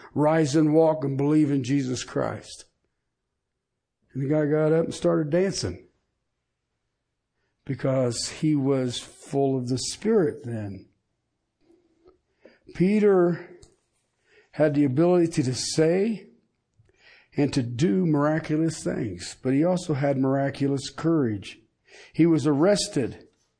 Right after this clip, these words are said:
and told to stop preaching. Now think about it. Where's Jesus? He's in heaven. There's a gap.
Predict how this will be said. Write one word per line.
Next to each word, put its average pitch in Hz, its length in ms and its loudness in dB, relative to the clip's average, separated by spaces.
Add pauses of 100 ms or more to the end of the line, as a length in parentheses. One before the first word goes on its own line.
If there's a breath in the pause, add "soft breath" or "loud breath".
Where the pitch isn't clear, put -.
(380)
and 117 120 -8
told 214 300 4
to 175 80 -2
stop - 640 0
preaching. 226 800 2 (320 loud breath)
Now 208 140 6
think 370 280 2
about 220 360 6
it. - 420 0
Where's 262 340 6
Jesus? 226 800 2 (1120)
He's 294 300 6
in 139 140 0
heaven. 240 560 2 (1300)
There's 208 280 4
a 220 60 4
gap. 226 680 2